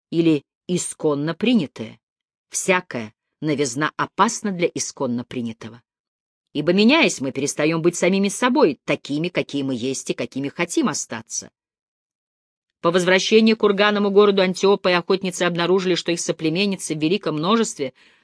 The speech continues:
толпятся у берега, глазея на чужестранцев и их корабли. Они тоже направились туда. Я,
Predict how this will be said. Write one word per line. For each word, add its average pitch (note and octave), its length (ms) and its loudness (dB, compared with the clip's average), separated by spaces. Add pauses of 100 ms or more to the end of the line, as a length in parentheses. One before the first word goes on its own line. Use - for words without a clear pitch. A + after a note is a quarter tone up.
(160)
толпятся F3 560 2
у E3 80 2
берега, F3+ 420 4
глазея D#3+ 460 2
на D#3 220 0
чужестранцев D#3 800 -2
и F3 100 -6
их E3 120 -8
корабли. G3 500 -2 (560)
Они E3+ 240 0
тоже A#3 280 4
направились B2+ 560 -6
туда. B2 320 -8 (440)
Я, D#3+ 420 0